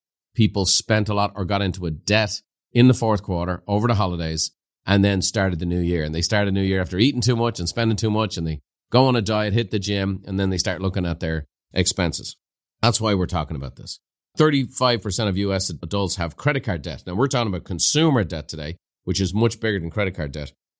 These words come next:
But only twenty-nine percent of people the year before had credit card debt. So it's up six percent, which is a giant number. By the way, the most startling statistic I'm gonna give you is that forty-three percent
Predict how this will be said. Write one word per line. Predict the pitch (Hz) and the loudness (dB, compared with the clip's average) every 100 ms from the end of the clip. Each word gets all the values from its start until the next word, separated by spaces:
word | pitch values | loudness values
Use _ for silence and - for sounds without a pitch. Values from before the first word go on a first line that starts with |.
| _ _ | _ _
But | - 113 - - _ _ - | 2 4 2 -6 _ _ 0
only | 139 147 | 2 4
twenty-nine | - 151 143 120 95 | 2 0 2 2 0
percent | 95 104 | -2 -2
of | 92 | -2
people | 104 85 90 85 - _ - | -4 -4 -6 -8 -12 _ -4
the | 92 | 0
year | 95 | 0
before | 80 78 87 80 | 0 -4 -4 -4
had | 71 | -6
credit | - 78 69 | -6 -6 -8
card | 69 | -12
debt. | 60 60 - - | -12 -16 -18 -4
So | 95 | -2
it's | 90 | 0
up | 131 | -2
six | - - 104 | -2 -4 -4
percent, | - 90 85 | -6 -6 -6
which | 85 104 | -8 -8
is | 92 | -6
a | |
giant | 82 98 110 104 95 76 | -4 0 2 2 0 -2
number. | 76 65 65 _ _ _ _ _ _ _ | -4 -6 -10 _ _ _ _ _ _ _
By | 123 127 | 2 4
the | |
way, | 117 85 - - | 4 0 -4 -6
the | |
most | 104 123 127 - | 0 2 2 0
startling | - 117 120 123 120 95 | -2 -2 -2 -4 -4 -4
statistic | - 95 101 92 87 | -6 -4 -2 -2 -4
I'm | |
gonna | 87 80 | -6 -4
give | 92 85 | -4 -4
you | 82 | -6
is | 92 | -4
that | 98 98 | -2 -2
forty-three | 139 139 143 123 - 123 117 | 0 2 2 0 0 -2 -2
percent | 104 - 113 90 85 | -2 -2 -2 -2 -4